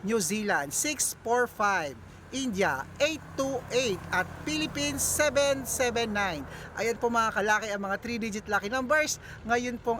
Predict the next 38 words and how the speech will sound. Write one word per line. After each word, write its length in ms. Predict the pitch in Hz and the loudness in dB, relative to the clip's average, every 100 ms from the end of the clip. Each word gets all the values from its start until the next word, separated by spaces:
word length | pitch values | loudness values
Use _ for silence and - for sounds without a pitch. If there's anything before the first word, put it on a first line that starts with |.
| 202 | 2
alas 240 | 208 185 | 2 0
otso 240 | 214 214 | -2 -2
po 160 | 208 214 | -2 0
ng 160 | 202 196 | 0 -2
umaga, 400 | 202 214 202 202 | 2 2 2 0
tayaan 400 | - 190 190 196 | 2 0 2 0
nyo 120 | 214 | 0
na 80 | 214 | 0
po 80 | 226 | 2
yan 160 | 226 | 2
mga 240 | 226 220 226 | 2 2 2
kalaki. 320 | 247 254 262 | 2 2 0
Pwede 240 | 247 233 | 0 0
nyo 80 | 233 - | -2 0
po 80 | 233 | 2
yan 240 | 240 240 - - - | 4 2 -2 -8 -4
i-rumble 560 | 208 233 240 220 214 165 | 2 4 4 2 2 0
sa 240 | - 185 - | 0 0 0
S 240 | 196 196 - | -2 -4 -4
T 80 | - 262 | -4 0
L, 240 | 254 262 | 2 2
sa 160 | 247 220 185 | 2 0 2
National, 640 | 202 233 262 254 247 240 - - - | 2 2 -2 0 2 0 -4 -10 -8
sa 480 | - 180 175 175 | 2 4 4 4
Lotto 240 | 185 190 - | 4 2 0
Pilipinas 480 | 214 208 214 214 208 | -2 -2 0 -2 0
at 160 | 208 | 0
abroad. 400 | 208 208 262 240 | 0 4 4 4
Pwede 320 | - 208 196 | 0 0 0
po 80 | 196 | 0
yan 160 | 202 196 | 0 2
mga 240 | 185 175 | 0 2
kalaki. 320 | 180 170 160 165 | 2 2 2 0
At 240 | 196 233 - - - - - - - - - | 2 0 0 -14 -16 -16 -16 -16 -16 -10 -6
congratulations 800 | 170 165 160 - 170 160 175 147 | -2 2 0 0 -4 -2 -4 -6
po 80 | |
mga 240 | 165 165 156 | -4 -4 -2
kalaki. 480 | 160 151 139 131 | -2 -2 -4 -8